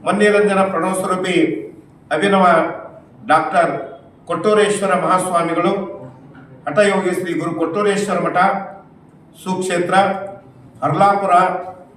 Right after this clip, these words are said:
ಹಳ್ಳಿಗುಡಿ. ಇನ್ನೊಬ್ಬರ ಗುರುಗಳಾಗಿರ್ತಕ್ಕಂಥ ಸತಸ್ಥಲ ಬ್ರಹ್ಮ ಡಾಕ್ಟರ್ ಗುರು ಶಿ-, ಗುರು ಸಿದ್ದೇವರ-, ಸಿದ್ದವೀರ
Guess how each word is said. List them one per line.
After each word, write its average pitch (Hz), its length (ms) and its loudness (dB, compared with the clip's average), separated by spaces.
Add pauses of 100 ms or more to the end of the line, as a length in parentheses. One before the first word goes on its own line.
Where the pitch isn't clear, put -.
(300)
ಹಳ್ಳಿಗುಡಿ. 160 420 0 (1120)
ಇನ್ನೊಬ್ಬರ 208 380 2
ಗುರುಗಳಾಗಿರ್ತಕ್ಕಂಥ 190 680 0 (400)
ಸತಸ್ಥಲ 196 380 -4 (100)
ಬ್ರಹ್ಮ 185 180 0 (800)
ಡಾಕ್ಟರ್ - 340 0
ಗುರು 170 160 -4
ಶಿ-, 202 180 -4
ಗುರು 196 240 0
ಸಿದ್ದೇವರ-, 185 680 0
ಸಿದ್ದವೀರ 196 400 0